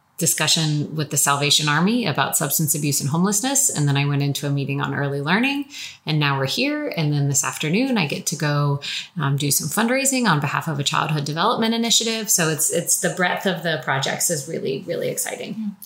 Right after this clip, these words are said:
Speaker 2: And I love that about you and, and your approach to philanthropy too, is yes, you have, um, funding and support from Barancik, but you always are also still a fundraiser. You bring in more partners to make it a larger collaboration.
Speaker 1: Yeah, there's,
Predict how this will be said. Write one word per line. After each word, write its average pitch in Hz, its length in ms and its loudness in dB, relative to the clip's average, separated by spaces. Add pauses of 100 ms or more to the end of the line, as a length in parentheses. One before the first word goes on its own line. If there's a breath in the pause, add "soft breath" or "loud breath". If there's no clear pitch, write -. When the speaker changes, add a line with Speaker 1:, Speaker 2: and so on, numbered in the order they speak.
Speaker 2:
And 240 120 0
I 262 140 2
love 269 160 2
that 262 200 2
about 202 280 4
you 208 180 2
and, 185 320 0
and 190 140 2 (160)
your 202 220 4
approach - 560 0
to 196 80 0
philanthropy 170 560 -4
too, 165 320 2
is 170 360 -2 (240 loud breath)
yes, 202 300 2
you 220 120 0
have, 175 580 0
um, 175 380 0
funding 185 300 4
and 175 120 0
support - 340 0
from 170 140 -2
Barancik, 202 480 0
but 180 200 -2
you 175 240 0
always 185 800 0
are - 140 2
also - 320 4
still 240 300 2
a 170 60 4
fundraiser. 156 480 0
You 170 160 0
bring 175 220 0
in 160 160 -2
more 170 240 2
partners 165 560 0
to 175 140 0
make 170 200 0
it 165 80 -2
a 156 80 0
larger 160 760 0
collaboration. - 840 -2 (800 loud breath)
Speaker 1:
Yeah, 175 540 4
there's, 196 480 4